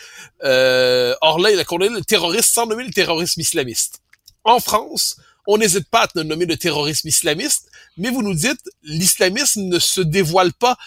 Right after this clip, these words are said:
euh, ne, ne se réduit pas au terrorisme,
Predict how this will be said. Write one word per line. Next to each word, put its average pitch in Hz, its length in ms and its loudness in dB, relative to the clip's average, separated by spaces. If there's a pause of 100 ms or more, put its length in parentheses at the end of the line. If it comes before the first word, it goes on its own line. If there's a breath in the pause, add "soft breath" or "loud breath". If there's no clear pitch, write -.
(160 loud breath)
euh, 151 120 -4
ne, 156 160 -4
ne 170 160 0
se 190 140 2
réduit 190 420 0
pas 185 300 0 (160)
au 151 120 -6
terrorisme, 147 720 -2